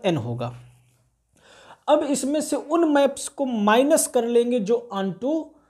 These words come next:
नहीं है, तो जो नंबर आएगा वो number of onto map हो जाएगा। ठीक, तो अब ऐसे मैप्स को हमको इनमें से एक्सक्लूड करना है, ऐसे मैप्स को देखना है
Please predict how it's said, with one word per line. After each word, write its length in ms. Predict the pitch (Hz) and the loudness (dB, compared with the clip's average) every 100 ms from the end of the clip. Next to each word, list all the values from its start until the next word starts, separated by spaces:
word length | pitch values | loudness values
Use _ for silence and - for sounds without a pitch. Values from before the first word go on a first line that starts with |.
| _ _ | _ _
नहीं 420 | 156 175 175 247 254 | -4 0 2 2 2
है, 260 | 247 262 - _ _ _ _ | -2 -8 -14 _ _ _ _
तो 60 | 180 | -2
जो 140 | 175 | 0
नंबर 320 | 202 202 202 - - | 0 0 -2 -2 0
आएगा 320 | 180 175 180 | 0 0 -2
वो 140 | 170 180 | -2 -6
number 240 | 165 151 151 | -6 -4 -4
of 100 | 143 - 131 | -4 -6 -14
onto 280 | 131 123 196 | -12 -10 -10
map 200 | 214 208 | -10 -10
हो 80 | 208 | -10
जाएगा। 340 | 208 214 220 _ _ - | -10 -12 -18 _ _ -16
ठीक, 180 | 277 _ _ _ _ _ _ - | -16 _ _ _ _ _ _ 2
तो 40 | |
अब 260 | 285 269 240 | 4 4 4
ऐसे 320 | 240 247 247 330 | 4 4 4 2
मैप्स 380 | 285 269 269 - | 2 0 -2 -8
को 140 | 254 | -4
हमको 320 | 226 226 247 240 | -4 -4 -4 -4
इनमें 300 | 220 220 226 | -4 -4 -2
से 200 | 220 226 233 233 _ - | -2 0 0 -2 _ -16
एक्सक्लूड 560 | 185 - - 220 269 233 | -12 -10 -6 -4 -4 -4
करना 380 | 180 151 143 135 | -4 -4 -4 -6
है, 320 | 120 196 262 _ _ _ _ - | -6 -10 -14 _ _ _ _ -2
ऐसे 300 | 220 233 294 | 0 2 0
मैप्स 340 | 262 254 247 | 0 0 -4
को 160 | - 208 | -6 -4
देखना 420 | 175 175 175 170 | 0 -2 -2 -6
है 240 | 151 214 | -6 -8